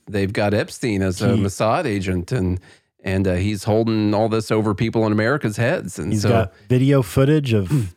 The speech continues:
Speaker 1: <clears throat>
Speaker 2: these rich people.
Speaker 1: Mm-hmm.
Speaker 2: So he could use it as blackmail, or the,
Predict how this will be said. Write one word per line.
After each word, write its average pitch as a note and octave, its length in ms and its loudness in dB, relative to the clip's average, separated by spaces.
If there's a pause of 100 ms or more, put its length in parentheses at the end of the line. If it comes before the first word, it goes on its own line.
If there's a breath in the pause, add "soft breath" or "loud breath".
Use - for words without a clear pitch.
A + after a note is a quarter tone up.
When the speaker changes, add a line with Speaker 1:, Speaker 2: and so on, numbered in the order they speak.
(140)
Speaker 1:
<clears throat> - 160 -20
Speaker 2:
these G#2 380 0
rich A2+ 340 0
people. D3+ 520 0 (540)
Speaker 1:
Mm-hmm. A2+ 360 2 (260)
Speaker 2:
So G2 320 0
he F#2+ 100 -2
could G2 140 -2
use A#2 180 2
it B2 80 2
as G2 140 0
blackmail, C3 720 0 (260)
or G2+ 160 0
the, F#2+ 140 -2